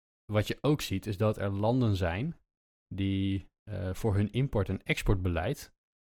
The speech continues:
de wisselkoersen, nou ja, beïnvloeden of in elk geval proberen te sturen. En landen die veel exporteren, die hebben voordeel bij een zwakkere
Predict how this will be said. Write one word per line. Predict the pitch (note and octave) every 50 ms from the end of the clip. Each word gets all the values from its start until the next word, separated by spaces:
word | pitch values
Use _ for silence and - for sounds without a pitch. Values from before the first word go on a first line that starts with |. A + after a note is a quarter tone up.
| _ _ - G2
de | G#2 G#2 G2 G2
wisselkoersen, | B2+ E3 - C3 A2+ - A2+ G#2 G2 - - - F#2 F#2 F2+ F2+ F2 - _ _ _ _ _ -
nou | A2 G2+ F2+ F2+
ja, | E2+
beïnvloeden | E2 E2+ E2+ G2 G2 F2+ F#2+ G2 F#2+ G2 G2 G2
of | G2 F#2 -
in | F#2+
elk | F#2+ G2
geval | - - G2+ F#2+ F#2
proberen | - - G2 F#2 G#2 G#2 F#2+ F2+
te | -
sturen. | - - - B2 A2+ G2 F2 A2 D#3+ - _ _ _ _ _ _ -
En | G2+ G2
landen | A2 B2 B2+ A#2
die | G#2 G#2+ G2
veel | G2 A#2+ B2
exporteren, | - C3 B2 - - A2+ - - C#3+ B2+ G2+ G2+ A#2
die | B2 A2+
hebben | A#2+ A2+ G#2+ G2
voordeel | F2+ A2 C3 B2+ G2 F#2+ G#2
bij | G2+ G2 G2 G2
een | F#2+
zwakkere | F2 F2+ F2+ F#2+ B2 - - G#2 F2+ F#2 F2+ F2+ F#2+ G2 -